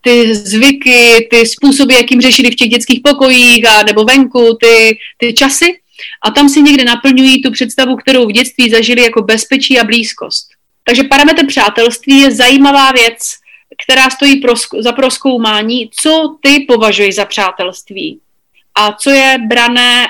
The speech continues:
archetypálně jako přítel. Stejně jako láska má u každého jiný význam a pak je nějaký archetyp,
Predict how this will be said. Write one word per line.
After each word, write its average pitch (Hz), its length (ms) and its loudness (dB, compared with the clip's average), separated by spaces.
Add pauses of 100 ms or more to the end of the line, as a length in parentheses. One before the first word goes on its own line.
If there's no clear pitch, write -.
archetypálně 220 880 -2
jako 190 220 -10
přítel. 202 680 -6
Stejně 226 320 -2
jako 226 400 -2 (460)
láska 214 540 0
má 190 380 -2
u 214 60 -10
každého 220 480 -2
jiný 220 240 -2
význam 208 480 -4
a - 40 -8
pak 233 160 -4
je 240 60 -2
nějaký 233 340 -4
archetyp, 240 600 -2